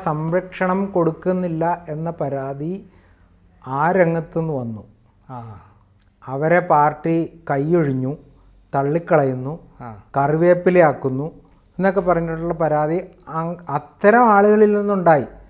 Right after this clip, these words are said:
Speaker 2: ആ.
Speaker 1: അപ്പൊ അങ്ങനെയൊന്നുമല്ല, ഞങ്ങൾ നിങ്ങളെയൊന്നും മറക്കില്ല.
Speaker 2: ആ.
Speaker 1: മനസ്സിലായോ? അത് വിലപ്പെട്ടതാണ് പാർട്ടിക്ക്. ഇത് കാണിക്കാൻ വേണ്ടി പെട്ടെന്നൊരു സ്മാരകം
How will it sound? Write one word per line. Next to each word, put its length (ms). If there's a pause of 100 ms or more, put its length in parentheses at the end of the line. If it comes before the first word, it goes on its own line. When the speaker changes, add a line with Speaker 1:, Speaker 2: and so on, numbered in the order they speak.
(160)
Speaker 2:
ആ. 340
Speaker 1:
അപ്പൊ 180
അങ്ങനെയൊന്നുമല്ല, 960 (160)
ഞങ്ങൾ 360
നിങ്ങളെയൊന്നും 540
മറക്കില്ല. 600 (220)
Speaker 2:
ആ. 220 (500)
Speaker 1:
മനസ്സിലായോ? 320
അത് 100
വിലപ്പെട്ടതാണ് 840
പാർട്ടിക്ക്. 600 (360)
ഇത് 200
കാണിക്കാൻ 540
വേണ്ടി 240
പെട്ടെന്നൊരു 540
സ്മാരകം 640